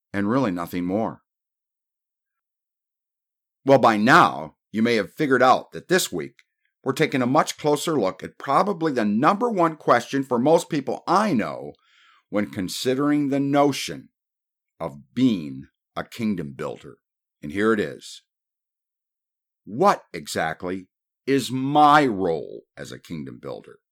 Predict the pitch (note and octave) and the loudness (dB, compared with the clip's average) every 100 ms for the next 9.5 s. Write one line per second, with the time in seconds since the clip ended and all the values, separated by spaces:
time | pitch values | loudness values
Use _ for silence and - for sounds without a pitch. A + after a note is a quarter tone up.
0 | _ _ _ _ _ _ _ _ _ _ | _ _ _ _ _ _ _ _ _ _
1 | _ - E3 F3+ B3+ G#3+ F#3+ F#3 F#3 D#3 | _ 4 6 6 6 6 4 6 4 4
2 | C3+ B2 A2 A2+ A2 G#2 A#2+ D3+ C#3 B2+ | 0 0 2 2 0 2 4 6 6 6
3 | B2+ A#2+ F#2 G2+ G2+ F#2 F2 F2+ G#2 G#2 | 6 2 -2 0 0 -2 -2 0 0 -2
4 | - A2+ G#2 G2+ G2 - - G#2 F2+ G2 | -6 -4 -2 -2 -4 -10 -6 -6 -2 2
5 | G#2 A2+ A#2 F2+ D2+ - _ _ _ _ | 2 0 -2 -4 -8 -14 _ _ _ _
6 | _ _ _ - A#2 C#3 C3+ D3+ E2 C#2+ | _ _ _ 0 4 6 8 8 6 -2
7 | - _ _ _ _ _ _ - E2+ - | -16 _ _ _ _ _ _ -14 -12 -10
8 | E2+ F2 C#2+ F2 F#2 - - F#2+ C#2 C#2 | -8 -8 -6 -6 -6 -10 -4 -4 -4 -12
9 | B1+ C2 - D2+ C#2 | -14 -14 -10 -10 -12